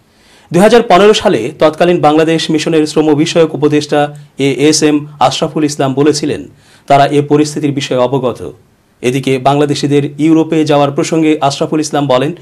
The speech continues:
বিষয়টি তারা জানেন। লিবিয়া থেকে বাংলাদেশ সরকার প্রবাসী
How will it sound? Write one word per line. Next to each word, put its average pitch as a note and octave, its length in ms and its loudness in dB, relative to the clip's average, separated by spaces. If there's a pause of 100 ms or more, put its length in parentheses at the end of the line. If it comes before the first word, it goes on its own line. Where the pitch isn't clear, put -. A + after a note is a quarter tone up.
(260)
বিষয়টি F#3 300 0
তারা D#3 220 0
জানেন। C#3 400 -2 (520)
লিবিয়া C#3+ 340 0
থেকে C#3 240 -4
বাংলাদেশ C3+ 400 0
সরকার C3+ 280 -2
প্রবাসী D3+ 560 0